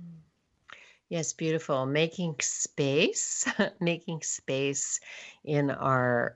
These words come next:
heart, in our mind, and really, um, in the body too, because these gratitude practices, these affirmative statements that we're talking about, um, also takes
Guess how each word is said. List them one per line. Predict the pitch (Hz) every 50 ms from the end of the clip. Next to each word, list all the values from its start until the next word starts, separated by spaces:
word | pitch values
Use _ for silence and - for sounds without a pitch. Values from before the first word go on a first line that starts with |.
| - _ -
heart, | - - - 170 160 151 147 151 151 - _
in | 151 139 135
our | 135 127 123
mind, | 123 127 127 127 131 131 135 131 131 131 127 127 127 127 - - - - - _ -
and | 214 214 214
really, | 220 233 262 302 381 349 214 185 165 147 - -
um, | - 156 151 147 143 143 143 - - _ -
in | - 196 208 208 196 180
the | 170 151
body | 131 - 143 131 135 139 139 139 139 131 123 127 127 131 135 _ _
too, | - - - - - 139 135 131 127 123 123 123 123
because | - 135 - - 151 143 143
these | 165 185 196 190 -
gratitude | - - 165 156 156 156 160 156 165 160 - - 165 - -
practices, | - - 147 139 135 135 - 147 135 - - 139 135 135 131 127 139
these | 135 127 127 -
affirmative | _ - 147 143 143 139 131 - 131 123
statements | - - - - 139 143 135 139 135 131 135 135 - -
that | - 135 127 -
we're | 147 139 131 127 127 127 - - - - - - - - _ _
talking | - - - 220 208 208 - 190 165 151
about, | 139 131 135 131 127 127 127 127 127 - _ _ -
um, | 139 135 131 127 127 127 120 120 123 123 _ _ _ _ _ _ _ _ _ _ _ _ _ - - - _ _
also | - 165 160 160 - - - 160 147 143 135 131 127 - - - - - - - _ _ _
takes | - - 196 202 202 202 - -